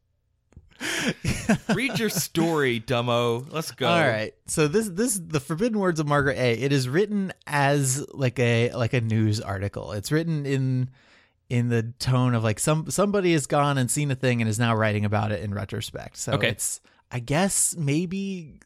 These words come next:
Speaker 1: a sort of epistolary novel. It's not like a letter, but it is like a, like an article.
Speaker 2: It's like a fake primary source.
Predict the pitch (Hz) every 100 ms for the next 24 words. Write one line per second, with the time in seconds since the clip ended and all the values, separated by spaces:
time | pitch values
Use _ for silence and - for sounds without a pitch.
0 | - 143 - 165 160 160 170 160 175 175
1 | 180 180 180 180 180 185 185 139 - 202
2 | 139 135 123 120 117 92 104 113 113 123
3 | 117 117 101 57 50 - _ _ _ _
4 | - 110 - 104 104 - - - 127 131
5 | 113 - 123 113 - 120 110 101 95 -
6 | 71 - - -